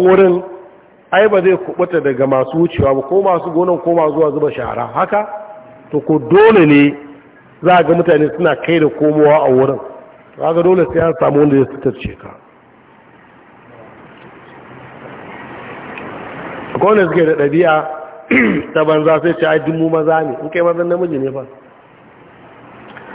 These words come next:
Za a je ga mata sun bubuɗe jikinsu a gaban ƴan uwansu mata. Ya ce, "Ai, duk mu mata ne, ba ku san me kuke ba."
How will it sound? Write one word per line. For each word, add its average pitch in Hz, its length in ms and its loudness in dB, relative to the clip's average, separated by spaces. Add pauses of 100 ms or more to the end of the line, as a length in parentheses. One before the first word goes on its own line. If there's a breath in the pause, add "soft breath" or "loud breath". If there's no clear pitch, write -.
(320)
Za 170 100 4
a 190 80 6
je 180 160 2
ga 160 120 0
mata 165 380 2
sun 180 140 0
bubuɗe 165 400 2
jikinsu 160 400 0
a 143 120 0
gaban 135 240 2
ƴan 165 200 2
uwansu 165 320 2
mata. 127 400 2 (760)
Ya 160 120 2
ce, 151 120 0
"Ai, 156 120 4
duk 160 140 -4
mu 165 140 -2
mata 165 360 0
ne, 156 100 -2
ba 156 80 -4
ku 151 120 -8
san 208 100 0
me 190 100 0
kuke 151 300 -4
ba." 98 140 -10